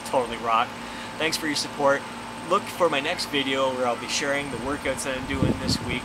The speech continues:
the styles of training that I'm doing, the physique training, uh, so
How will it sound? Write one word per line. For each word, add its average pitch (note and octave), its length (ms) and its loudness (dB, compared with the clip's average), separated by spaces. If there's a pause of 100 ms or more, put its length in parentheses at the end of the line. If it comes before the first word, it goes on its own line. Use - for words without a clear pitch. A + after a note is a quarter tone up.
the A#2+ 60 4
styles B2 380 4
of - 100 6
training - 440 0
that B2 120 0
I'm A#2+ 140 -4
doing, B2 300 -4
the A#2+ 80 -10
physique A#2+ 380 -6
training, B2+ 380 -4 (480)
uh, G#2+ 380 0 (260)
so A#2 160 -2